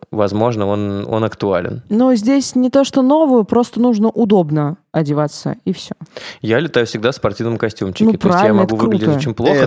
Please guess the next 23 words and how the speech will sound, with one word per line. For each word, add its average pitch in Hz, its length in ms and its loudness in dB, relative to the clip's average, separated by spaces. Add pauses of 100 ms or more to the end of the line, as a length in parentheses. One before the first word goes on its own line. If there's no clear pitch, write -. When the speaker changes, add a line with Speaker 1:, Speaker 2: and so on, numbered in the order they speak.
Speaker 1:
но 123 80 2
мне 131 100 0
в 123 40 2
нем 127 120 4
Speaker 3:
да, - 60 -
Speaker 1:
очень 117 60 0
Speaker 3:
это 120 100 -2
Speaker 1:
удобно. 110 180 0
Speaker 3:
прекрасно. 123 480 0
Это, 123 160 -2
кстати, 160 300 0
вот 147 200 0
меня 127 640 2
жена 110 360 0
очень 120 160 -4
сильно 117 180 -2
критикует, 135 680 -2
когда 113 460 -2
я 113 600 0
спортивные 110 680 -4
штаны 113 640 -2
в-, 107 220 -6
надеваю, 104 1300 -4